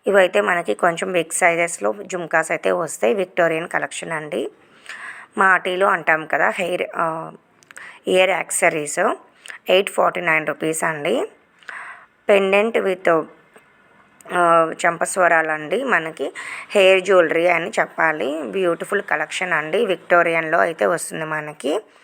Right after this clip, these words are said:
Same as మనకి గోల్డ్ కాపీ అని చెప్పాలి మనం. చూస్తున్నాం కదా, బ్యూటిఫుల్ రాధాకృష్ణ జుమ్కాస్ అండి.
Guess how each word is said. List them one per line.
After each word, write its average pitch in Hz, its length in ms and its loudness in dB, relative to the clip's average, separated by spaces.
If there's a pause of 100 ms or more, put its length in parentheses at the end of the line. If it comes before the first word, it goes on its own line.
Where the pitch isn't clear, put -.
(760)
Same 190 460 4
as 190 120 -4
మనకి 175 600 -2
గోల్డ్ 170 260 4
కాపీ 165 380 2
అని 165 160 -4 (100)
చెప్పాలి 156 380 -2
మనం. 156 360 -6 (1120)
చూస్తున్నాం 185 480 0
కదా, 175 220 4
బ్యూటిఫుల్ 190 560 0
రాధాకృష్ణ 175 800 0
జుమ్కాస్ 160 520 -4
అండి. 170 400 -6